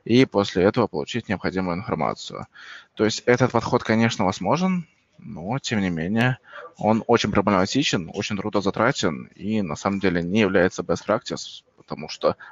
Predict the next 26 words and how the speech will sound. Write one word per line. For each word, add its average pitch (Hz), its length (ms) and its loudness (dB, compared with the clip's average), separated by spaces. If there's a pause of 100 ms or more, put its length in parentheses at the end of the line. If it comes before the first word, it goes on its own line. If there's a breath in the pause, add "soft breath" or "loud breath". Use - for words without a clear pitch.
зачем 107 280 2
тогда 92 320 4
вам 78 320 0
хранилище 92 680 -2
сап 80 240 0
B 87 140 -2
V, 127 200 2 (300 loud breath)
если 107 200 0
вы 110 100 0
всё - 140 -8
равно 113 200 -4
подключаетесь - 880 -4
к - 80 -12
S - 100 -12
Q - 140 -6
L 98 80 -2
серверу? - 480 -4 (1300 loud breath)
А, 120 220 4
есть 104 260 6
другой 139 260 6
вариант. 113 460 2 (200 loud breath)
Мы 104 180 -6
можем 113 400 -4
подключиться 110 720 -8
через, 90 720 -2
эм, 82 280 -2